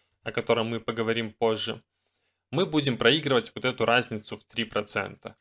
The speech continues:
Как она считается, сколько она равна в величинах абсолютных, то есть сколько она равняется в блайндах, мы разберём на од-,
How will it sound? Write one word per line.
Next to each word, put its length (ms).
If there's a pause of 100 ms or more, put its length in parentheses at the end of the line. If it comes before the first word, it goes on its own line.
(580)
Как 240
она 400
считается, 1120
сколько 500
она 220
равна 520
в 680 (800)
величинах 840
абсолютных, 720
то 100
есть 120
сколько 320
она 220
равняется 520
в 60
блайндах, 520
мы 400 (160)
разберём 600
на 120
од-, 180